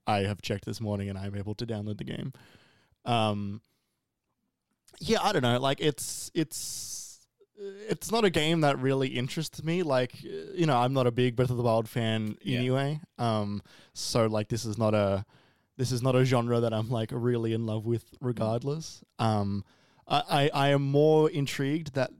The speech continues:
Speaker 1: how much you have compared it to P S two games, um, because I grew up on that
Speaker 2: Mm-hmm.
Speaker 1: generation. So, like, that's, like, really fun for me. Um,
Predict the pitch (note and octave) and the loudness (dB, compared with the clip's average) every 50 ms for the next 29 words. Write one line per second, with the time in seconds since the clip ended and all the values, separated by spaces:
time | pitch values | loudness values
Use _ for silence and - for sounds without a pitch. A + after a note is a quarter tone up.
0 | - - C3 B2+ C3 B2+ C3 - - C3+ A#2+ C3+ A#2+ - - B2 A#2 B2 A#2+ A#2 | -4 0 2 2 2 2 0 -2 -2 -2 -2 -2 -2 -2 -4 -6 -4 -2 0 0
1 | B2+ C#3+ C#3+ - - C#3+ - D3+ D3+ D3 - - E3 E3 D#3 D#3+ D#3+ F3+ G3+ G3+ | 0 0 -2 -4 -4 -4 -2 -2 -2 -2 -2 -2 -2 -2 -2 -2 -4 -4 -6 -8
2 | - - - - B2 A#2 A2 A2 A2+ G2+ A#2 A2 - A2 G#2+ G2+ - - A2 G#2 | -10 -12 -8 -4 -2 0 0 0 -2 -4 -4 -4 -2 -4 -4 -4 -4 -4 -4 -4
3 | G#2 G2+ - - _ - C3 B2 A#2 A2 A#2 C3 - D#3 D3 D3+ D3+ D3 D#3+ D#3+ | -4 -6 -8 -12 _ -10 -4 -2 2 2 2 2 2 0 -2 -2 -2 -2 -2 -2
4 | D#3 D#3 D#3+ D#3+ D#3 - G3+ G#3+ F#3+ - A#2 G#2+ G#2+ G#2+ G#2+ - A2 G2+ - - | -2 -2 -2 -4 -4 -4 -6 -6 -4 -4 -2 -2 -2 -4 -4 -6 -8 -10 -8 -8
5 | A#2+ G#2+ G2+ - - _ _ - B2 A#2 A#2 A#2 A2+ - A#2+ A#2+ B2+ - D3 C#3+ | -6 -8 -8 -8 -12 _ _ -10 -8 -4 -4 -4 -2 -2 -2 -4 -2 -2 -4 -4
6 | C#3 D3+ E3+ G#3+ G#3+ - _ _ _ _ _ _ _ _ _ _ _ _ _ A#2 | -4 -6 -8 -10 -12 -14 _ _ _ _ _ _ _ _ _ _ _ _ _ -4
7 | A2+ G#2+ G#2+ G#2 G2+ G2+ G2 G2 | -2 0 0 0 -2 -2 -4 -6